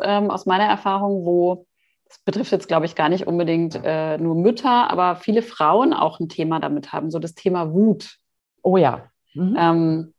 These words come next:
Speaker 1: das fand ich auch ganz spannend, ähm,
Speaker 2: Mhm.
Speaker 1: kommt bei dir auch im Buch vor. Wie hängen denn jetzt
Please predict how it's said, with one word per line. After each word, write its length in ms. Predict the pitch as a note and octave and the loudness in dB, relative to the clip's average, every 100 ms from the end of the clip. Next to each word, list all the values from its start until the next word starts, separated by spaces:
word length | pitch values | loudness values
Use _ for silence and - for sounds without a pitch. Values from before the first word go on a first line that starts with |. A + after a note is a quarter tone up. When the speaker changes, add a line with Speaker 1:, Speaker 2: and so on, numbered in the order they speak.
| - | -6
Speaker 1:
das 220 | F3+ - | -6 -2
fand 240 | - G3 | 2 4
ich 80 | G3 | 6
auch 220 | - - | 6 4
ganz 260 | - G3 B3 | 4 4 2
spannend, 640 | - - D#3 G3+ D4 F4 - | -2 -2 0 0 0 -2 -4
ähm, 240 | - F#3+ F#3+ | -4 0 2
Speaker 2:
Mhm. 260 | F#3+ F#3+ - _ | 2 0 -6 _
Speaker 1:
kommt 200 | - F#3+ | -4 0
bei 100 | F#3+ | 4
dir 180 | F#3 - | 4 4
auch 160 | - A#3 | 4 2
im 140 | A#3 | 0
Buch 180 | A#3+ B3 | 0 -4
vor. 380 | - A#3 B3 B3 _ _ _ _ _ _ _ _ _ | -4 -2 -2 -6 _ _ _ _ _ _ _ _ _
Wie 560 | D#3+ F3 A3+ C#4 D#4 - _ _ _ _ _ _ | -2 4 6 6 2 -4 _ _ _ _ _ _
hängen 480 | - F3 G#3+ C4 B3+ | -2 0 2 2 2
denn 200 | G#3 G3 | 4 2
jetzt 360 | F#3 F#3+ - | 0 -4 -18